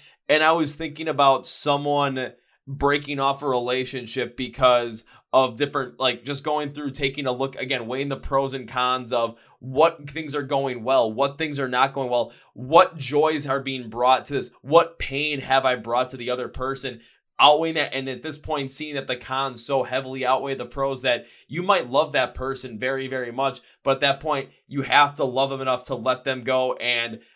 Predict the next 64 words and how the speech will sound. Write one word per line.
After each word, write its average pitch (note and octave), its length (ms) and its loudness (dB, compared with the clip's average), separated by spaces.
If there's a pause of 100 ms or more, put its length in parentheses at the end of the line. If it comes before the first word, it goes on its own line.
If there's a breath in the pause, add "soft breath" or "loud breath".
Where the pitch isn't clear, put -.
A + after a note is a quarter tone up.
(140)
essentially D#3+ 500 0
become D3 340 -2
a B2 60 -2
distant C3 460 -6
memory, A#2+ 400 -2
if C3 240 -8
a B2 80 0
memory A#2+ 420 -4
at A2 80 -2
all, A#2+ 260 4
in A2+ 60 -8
their A2 160 -6
lives. A#2 320 0 (280 soft breath)
And D3 140 -2
that F#3 200 -2
person F3+ 340 -2
might D#3 260 -2
fight D3+ 360 0
tooth D3+ 240 -12
and C3+ 100 -8
nail C#3 160 0
and C3 80 -4
be C#3+ 60 -6
like, B2 240 -2
"No, D3+ 140 0
no, D#3 120 -2
no, D3+ 160 -4
no, D3+ 120 -6
no." D3 220 0
It's C3+ 140 -4
like, B2 180 -2
"Let's C3 160 -6
work C#3+ 160 -6
this D3 120 -4
out, C#3 80 6
let's C3 100 0
work C3+ 160 -8
this C3+ 160 -4
out." C#3 260 8 (380 soft breath)
And C#3+ 140 0
then D#3 100 -4
you D#3 80 -6
kinda, D#3+ 240 -2
like, A#2 340 -2
back C3+ 300 0
away A#2 360 -2
from E3 260 -6
it, F#3 260 -6
and C3 80 -4
it's B2 120 -8
just B2 80 -10
like, A2+ 140 -6
"No, C#3 120 -2
you C3+ 100 -2
know C3 120 0
what? B2 120 -2
This C3 160 -4
will C3+ 60 -8
be B2+ 120 -4
better." B2 240 0 (260 loud breath)
And D#3 120 2
in D#3 80 -4
the D#3 160 -2
end, D#3+ 300 -2